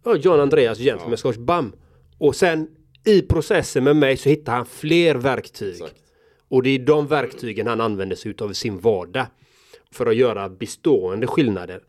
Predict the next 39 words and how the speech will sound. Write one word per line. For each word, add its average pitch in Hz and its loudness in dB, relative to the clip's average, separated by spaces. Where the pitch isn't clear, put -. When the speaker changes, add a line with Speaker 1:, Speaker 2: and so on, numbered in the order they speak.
Speaker 1:
livsstilsförändringar. 107 -4
Speaker 2:
Så - -20
är 90 -18
det. 50 -20
Speaker 1:
Så - -6
han 127 0
hade 139 -2
ju, 147 6
han 143 0
har 151 6
ju, 165 2
men 131 0
han 139 2
har 143 4
gått 175 2
in 156 0
helhjärtat. 120 0
Återigen, 147 2
han 117 -4
har 123 2
tro 139 2
på 139 4
det 127 2
han 113 -2
gör. 120 2
Han 120 -4
vill 139 2
ha 127 2
en 110 0
förändring. 107 -4
Han 117 -4
tror, 147 0
"Ja, 107 -6
men 117 0
det 123 -2
här 135 -2
känns 120 -4
bra." 113 0
Speaker 2:
Mm. 71 -18